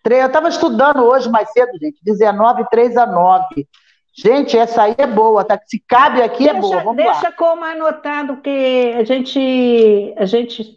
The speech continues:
Speaker 2: é, observa.
Speaker 1: Aham.
Speaker 2: Vamos seguindo um pouquinho, Ângela, pra gente avançar.
Speaker 1: Ah, é
Speaker 2: Se der
Speaker 1: sobre o
Speaker 2: tempo, eu
Speaker 1: div-,
Speaker 2: te dou uma
Speaker 1: narrativa
Speaker 2: lidinha.
Speaker 1: sobre o divórcio. Vamos lá.
Speaker 2: Ah, sobre o divórcio, tá. Muitas vezes,
Speaker 1: Deixa eu
Speaker 2: a gente vai
Speaker 1: marcar aqui,
Speaker 2: chegar
Speaker 1: peraí,
Speaker 2: lá,
Speaker 1: vou
Speaker 2: a gente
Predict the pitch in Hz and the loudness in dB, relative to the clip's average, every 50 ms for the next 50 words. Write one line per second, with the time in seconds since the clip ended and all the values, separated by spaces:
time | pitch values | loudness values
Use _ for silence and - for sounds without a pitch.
0 | _ 233 202 208 208 202 202 196 190 185 190 - - _ _ - 220 214 202 220 | _ -2 0 2 2 2 2 0 -2 -4 -10 -16 -20 _ _ -4 -4 -2 0 2
1 | 185 196 208 240 220 208 214 233 262 302 339 339 - - 330 254 269 294 294 285 | 2 2 2 2 2 0 0 0 -2 -2 -4 -6 -6 -4 -2 0 0 0 0 0
2 | 277 254 262 254 233 240 - - 339 359 311 262 220 190 180 180 170 190 185 180 | -2 -2 -2 -4 -4 -4 -6 -6 -6 -4 -2 -2 -2 -2 -4 -6 -6 -6 -6 -6
3 | 180 180 - 240 226 202 233 247 247 240 254 247 233 247 247 254 247 - 220 160 | -6 -4 -2 -2 -2 0 0 -2 -2 0 0 0 0 0 0 0 0 0 0 2
4 | 180 208 220 233 220 262 247 247 262 - - 240 202 - - 294 - 285 254 254 | 2 2 2 2 2 0 0 0 0 -2 0 0 0 0 0 0 2 2 2 2
5 | 285 285 254 - 269 254 214 208 254 226 240 240 220 233 180 175 175 165 151 139 | 0 0 -2 0 0 0 0 0 0 -2 -2 -2 -4 -4 -4 -2 -2 -2 -2 -4
6 | - - _ _ _ _ _ _ _ _ _ _ _ _ _ 196 208 220 226 208 | -6 -10 _ _ _ _ _ _ _ _ _ _ _ _ _ -2 0 0 0 0
7 | - 330 403 415 415 427 - - 302 285 262 277 262 233 240 220 208 208 202 202 | 0 0 0 -2 -2 -2 -2 -2 -2 -2 -2 -4 -6 -6 -8 -6 -4 -4 -4 -4
8 | 202 208 202 - - _ - 208 196 196 196 196 - _ - - - - - _ | -6 -8 -12 -14 -10 _ -4 -2 -2 -4 -6 -10 -16 _ -20 -20 -20 -20 -20 _
9 | _ - 262 339 415 453 440 392 311 262 214 196 190 233 254 285 285 277 254 208 | _ 0 2 2 2 2 2 2 0 0 -2 -2 -2 0 0 2 2 0 0 -2
10 | 185 - 196 190 247 262 277 285 254 294 294 269 262 262 247 - - 240 226 220 | 0 0 0 0 2 2 2 0 2 2 2 2 2 2 0 0 0 0 2 2
11 | 240 240 - - - - 226 226 247 | 2 2 2 0 0 -2 -2 -2 -2